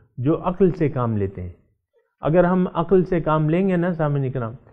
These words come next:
तो फिर यकीनन हक तक पहुंच जाएंगे। ये मैं आपको बात बता दूं। और, अ, इस ज़िम्न में मैं एक आयत का वो रेफरेंस जो अक्सर मैं आपको बताता हूं कि दोज़ख के किनारे जो दोज़खी खड़े हो, खड़े होके एक अफसोस करेंगे,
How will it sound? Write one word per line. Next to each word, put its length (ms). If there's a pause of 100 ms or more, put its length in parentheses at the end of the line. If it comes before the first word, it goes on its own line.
(1000)
तो 100
फिर 220
यकीनन 580
हक 300 (300)
तक 280
पहुंच 240
जाएंगे। 520 (160)
ये 140
मैं 140
आपको 380
बात 240
बता 320
दूं। 180
और, 240 (580)
अ, 580
इस 140
ज़िम्न 220
में 160
मैं 260
एक 180
आयत 300
का 180
वो 260
रेफरेंस 400
जो 120
अक्सर 260
मैं 160
आपको 280
बताता 400
हूं 160
कि 120
दोज़ख 440
के 120
किनारे 460
जो 180
दोज़खी 540
खड़े 280
हो, 240 (480)
खड़े 200
होके 420
एक 240
अफसोस 480
करेंगे, 420